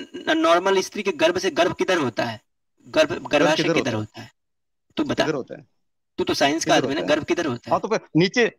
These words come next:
Speaker 2: और उसको फोटो, उसको इमेज में दिखाना तो वो
Speaker 1: पार्श्व
Speaker 2: नीचे
Speaker 1: भाग किसे
Speaker 2: से
Speaker 1: कहते
Speaker 2: निकल
Speaker 1: हैं? नहीं, पार्श्व भाग किसे कहते हैं?
Speaker 2: हैं?
Speaker 1: पार्श्व भाग किसे कहते हैं?
Speaker 2: क्या?
Speaker 1: पार्श्व भाग किसे कहते हैं?
Speaker 2: साइड वाले भाग
Speaker 1: पार्श्व
Speaker 2: को?
Speaker 1: भाग से कैसे कोई पैदा होता है?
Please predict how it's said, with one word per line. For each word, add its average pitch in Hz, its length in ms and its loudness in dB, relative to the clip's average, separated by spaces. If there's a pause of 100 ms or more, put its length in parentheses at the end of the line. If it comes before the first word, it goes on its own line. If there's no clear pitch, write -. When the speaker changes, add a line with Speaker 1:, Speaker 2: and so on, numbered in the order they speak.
Speaker 2:
और 160 120 2
उसको 185 280 -6
फोटो, 175 280 0
उसको 185 280 0
इमेज 165 360 2
में 180 120 0
दिखाना 151 340 0
तो 170 80 -10
वो 160 80 -2
Speaker 1:
पार्श्व 175 140 6
Speaker 2:
नीचे 170 140 -2
Speaker 1:
भाग - 220 -2
किसे 196 180 -4
Speaker 2:
से 196 60 2
Speaker 1:
कहते 190 120 2
Speaker 2:
निकल 190 160 0
Speaker 1:
हैं? 180 180 -6
नहीं, 349 100 -4 (100)
पार्श्व 349 240 2
भाग 349 160 -2
किसे 359 240 -6
कहते - 300 -8
हैं? 120 60 -4
Speaker 2:
हैं? 220 140 -2 (180)
Speaker 1:
पार्श्व 135 220 0
भाग 143 220 -4
किसे 135 160 -12
कहते - 280 -8
हैं? 226 80 2
Speaker 2:
क्या? 339 100 -4
Speaker 1:
पार्श्व - 240 -2
भाग 294 180 -4
किसे - 180 -12
कहते 120 300 -18
हैं? - 80 -20 (360)
Speaker 2:
साइड 160 260 -2
वाले 170 180 2
भाग - 120 6
Speaker 1:
पार्श्व - 160 0
Speaker 2:
को? - 60 0
Speaker 1:
भाग 370 140 0
से - 100 -6
कैसे 339 260 -4
कोई 339 120 -2
पैदा - 260 0
होता 120 260 -6
है? - 140 -16